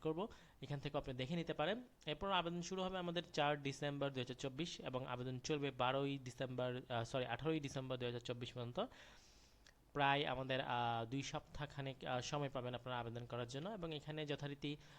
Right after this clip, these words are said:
আহ, পেমেন্ট প্রসেস, আপনার, আহ, স্বাক্ষর, ছবির সাইজ, এগুলো হাইলাইট করা আছে। আমরা, আহ, সবাই জানি যে সরকারি চাকরির পরীক্ষা-, পরীক্ষাগুলোতে বা সরকারি নিয়োগগুলোতে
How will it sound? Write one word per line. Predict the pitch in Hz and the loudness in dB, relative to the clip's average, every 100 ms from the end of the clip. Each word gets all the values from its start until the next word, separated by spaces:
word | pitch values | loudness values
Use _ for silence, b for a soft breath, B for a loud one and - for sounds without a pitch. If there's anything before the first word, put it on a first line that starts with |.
| B - | B 0
আহ, | 131 127 139 | 2 2 0
পেমেন্ট | 139 143 139 | 0 -2 -2
প্রসেস, | 127 123 - 127 123 - | -2 -2 0 0 0 -2
আপনার, | 123 - 120 123 123 | -8 -4 -2 0 0
আহ, | 120 117 117 123 | 0 0 0 -2
স্বাক্ষর, | 123 - 135 - - 131 127 123 - - - - - - - - - - | -4 -6 -8 -6 2 4 4 0 -6 -20 -20 -20 -20 -20 -20 -20 -20 -10
ছবির | - 147 131 127 | 0 2 2 0
সাইজ, | - 135 127 127 | 2 2 2 0
এগুলো | 120 123 | -2 -2
হাইলাইট | 131 127 120 | 0 -2 -2
করা | 127 123 | 0 0
আছে। | - 170 | -2 -4
আমরা, | 135 123 - | -2 -4 -4
আহ, | 120 120 | -4 -2
সবাই | 131 127 120 | -2 -2 0
জানি | 120 127 196 B B B B | -2 -2 -6 B B B B
যে | 123 123 | -4 -2
সরকারি | 117 123 127 | 0 -4 -4
চাকরির | 127 123 123 | -6 -6 -4
পরীক্ষা-, | 127 113 135 - | -4 -4 -6 -4
পরীক্ষাগুলোতে | 135 117 - 127 127 123 165 | -6 -6 -6 -4 -2 -2 -2
বা | 165 | -2
সরকারি | - 127 123 131 127 | -4 -4 -4 -4 -2
নিয়োগগুলোতে | 127 117 120 127 170 | -2 -2 0 0 0